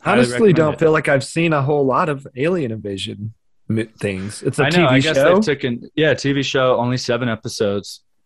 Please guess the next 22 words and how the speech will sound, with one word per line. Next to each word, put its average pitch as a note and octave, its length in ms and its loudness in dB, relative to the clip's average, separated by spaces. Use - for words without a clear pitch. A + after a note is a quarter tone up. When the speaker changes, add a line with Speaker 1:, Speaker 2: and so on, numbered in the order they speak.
Speaker 1:
and, G2+ 420 -4
um, F#2 420 -6
everybody's C3 500 2
gotta A2+ 240 -2
know G#2 140 -2
somebody G#2+ 360 -4
with G2+ 140 -4
Apple F#2+ 360 -8
subscription, - 720 -8
so - 200 -8
figure A2+ 380 -2
it G#2+ 60 -2
out. G2 120 0
Speaker 2:
Does D3 200 2
it, C#3+ 260 -2
does C#3+ 180 -2
it D3 120 -6
show B2+ 400 2
the B2 180 2
aliens A2 540 -4
on C3+ 240 -2
it? D3 200 -4